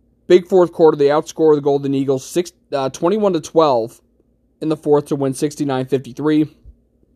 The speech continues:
And for Colorado, a monster effort to lead the way for Maya Hollingshed, the senior, with twenty-two points, ten boards, ten of twenty from the floor. I mean, it's a lot of shot attempts, but still, two of five from three.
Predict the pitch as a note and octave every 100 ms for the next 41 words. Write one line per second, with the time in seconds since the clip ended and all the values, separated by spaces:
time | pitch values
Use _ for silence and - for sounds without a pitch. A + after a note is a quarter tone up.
0 | _ _ _ _ _ _ _ _ _ _
1 | _ _ - C#3+ C#3+ C#3 C#3 C3+ _ _
2 | _ _ D3 C#3 F3 F3+ D#3+ D#3 D#3+ D#3+
3 | D3+ _ _ _ _ C3+ C#3+ D3+ F3+ G3
4 | F3+ D#3+ D#3+ E3 D#3 - C3+ - D3 D#3
5 | E3 D#3 D3+ D3+ D3 C#3 C#3 E3 C3+ C#3+
6 | E3 E3 C#3 - C3+ B2 C3+ - D#3 D#3+
7 | C#3 C3 - _ D#3 E3+ G3+ - G3+ F3
8 | D#3+ D#3+ D#3+ D3+ - - E3+ G3 D#3 D3
9 | C#3+ C#3+ - _ _ _ _ _ _ _
10 | _ _ _ - G3+ B3 - - G3 G3+
11 | F#3 E3 D3+ - D3 C#3 C3 C3 B2+ B2
12 | D#3+ F#3 D3 - D3+ B2 - A#2+ - -
13 | C#3 A#2 E3+ E3+ E3 D3 D3 C3 C3 C3
14 | C3